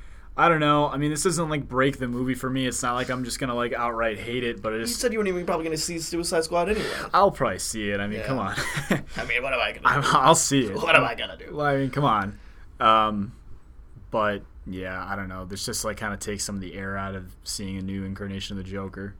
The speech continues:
Speaker 2: Yeah.
Speaker 1: 'Cause I was kind of excited to see what that was gonna be like. 'Cause it, they were going in the direction of him being more physical,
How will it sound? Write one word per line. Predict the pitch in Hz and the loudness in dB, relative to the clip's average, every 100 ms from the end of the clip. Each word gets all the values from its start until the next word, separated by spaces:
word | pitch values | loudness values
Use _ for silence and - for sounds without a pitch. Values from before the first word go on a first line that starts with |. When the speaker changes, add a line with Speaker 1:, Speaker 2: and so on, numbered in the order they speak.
| - | -14
Speaker 2:
Yeah. | 113 110 113 - - - | -12 -10 -12 -16 -18 -8
Speaker 1:
'Cause | 117 | 0
I | 127 | 2
was | 135 131 | 2 0
kind | 123 113 | -2 -4
of | |
excited | 104 - 107 | -2 0 0
to | 101 | 0
see | - | -4
what | 104 95 | -6 -4
that | 101 98 | -4 -4
was | 95 | -6
gonna | 101 | -6
be | 92 95 | -4 -4
like. | 95 95 - - - | -2 -4 -6 -16 -16
'Cause | - 113 | -10 -2
it, | 127 127 - - | -2 -2 -10 0
they | |
were | 135 139 | 2 6
going | 143 139 | 6 6
in | 127 | 4
the | |
direction | 123 123 - 120 | 4 4 2 -2
of | |
him | 117 110 | -2 -2
being | 110 110 | 0 -2
more | 107 101 | -2 -4
physical, | - 107 104 107 101 98 | -4 -6 -4 -2 -2 -4